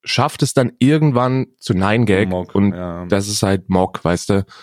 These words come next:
Speaker 1: Und selbst der versucht ihm da, ähm, versucht ihn da anzugehen. Ähm, und es ist einfach so unangenehm.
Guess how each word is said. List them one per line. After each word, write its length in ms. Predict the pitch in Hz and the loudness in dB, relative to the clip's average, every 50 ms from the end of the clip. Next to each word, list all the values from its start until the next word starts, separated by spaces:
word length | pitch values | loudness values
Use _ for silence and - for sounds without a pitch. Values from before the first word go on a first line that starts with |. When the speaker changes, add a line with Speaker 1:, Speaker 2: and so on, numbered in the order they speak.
| - - - - _ _ | -20 -20 -20 -20 _ _
Speaker 1:
Und 140 | - 104 104 | -2 0 0
selbst 460 | 95 107 113 135 139 - - - - | 2 2 2 2 0 -2 -6 -8 -2
der 380 | - 110 123 127 120 117 127 127 _ _ _ _ _ _ _ _ _ _ _ _ _ _ | 0 2 2 4 2 2 0 -2 _ _ _ _ _ _ _ _ _ _ _ _ _ _
versucht 400 | - 104 92 90 110 117 - - | -4 -2 0 0 0 0 0 0
ihm 140 | 113 104 101 | 0 2 2
da, 340 | 98 98 95 95 92 92 - _ - - _ _ _ _ _ _ _ _ _ _ _ - 98 | 2 2 2 2 0 -2 -4 _ -20 -20 _ _ _ _ _ _ _ _ _ _ _ -4 0
ähm, 400 | 95 87 85 85 85 85 78 - _ _ _ _ _ _ _ _ | 2 2 4 4 2 2 0 -4 _ _ _ _ _ _ _ _
versucht 300 | - 117 113 113 120 - | -2 -2 0 0 2 2
ihn 80 | 135 107 | 2 2
da 100 | 98 87 | 2 2
anzugehen. 640 | 92 110 123 - 120 95 92 92 95 98 107 110 - _ _ _ _ _ _ _ _ _ _ _ - 120 | 2 0 0 0 0 0 2 2 2 2 0 -2 -6 _ _ _ _ _ _ _ _ _ _ _ -2 0
Ähm, 540 | 110 104 98 95 92 92 90 90 87 82 - _ _ _ _ _ _ _ _ _ _ _ _ _ _ _ _ - | 2 2 2 2 2 2 2 0 0 -2 -6 _ _ _ _ _ _ _ _ _ _ _ _ _ _ _ _ -4
und 140 | - 117 117 | -2 0 0
es 80 | 117 | 0
ist 120 | 113 107 - | -2 0 0
einfach 280 | - 104 101 92 95 | 0 0 0 0 -2
so 160 | 90 - 104 98 | -2 0 0 2
unangenehm. 600 | 101 107 101 98 95 95 95 95 98 95 92 | 2 2 2 2 2 2 2 2 2 0 -2